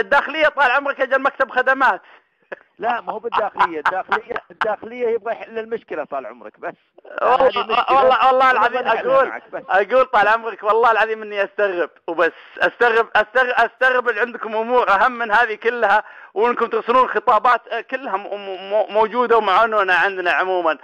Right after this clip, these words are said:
Speaker 1: كل هذا على، يا أخي ما كفاكم الدي اتش، الاحتكار، ما كفاكم، آه، خيام محمد اللي سواها ل-، ل-، حقة الحريق حولتوها باسم التميمي، ما كفاكم،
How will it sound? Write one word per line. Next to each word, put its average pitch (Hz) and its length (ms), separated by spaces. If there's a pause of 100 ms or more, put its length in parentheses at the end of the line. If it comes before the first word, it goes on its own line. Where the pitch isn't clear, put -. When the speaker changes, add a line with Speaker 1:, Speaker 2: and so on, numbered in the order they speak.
(320)
Speaker 1:
كل 277 140
هذا 247 260
على، 214 180
يا 220 180
أخي 220 140
ما 254 120
كفاكم 214 680
الدي 190 300
اتش، - 160
الاحتكار، 185 960
ما 190 160
كفاكم، 208 600 (380)
آه، 190 420 (180)
خيام 220 260
محمد 214 460
اللي 196 200
سواها 208 460
ل-، 185 220
ل-، 175 500
حقة 202 340
الحريق 202 340
حولتوها 202 440
باسم 190 240
التميمي، 202 560
ما 202 140
كفاكم، 214 720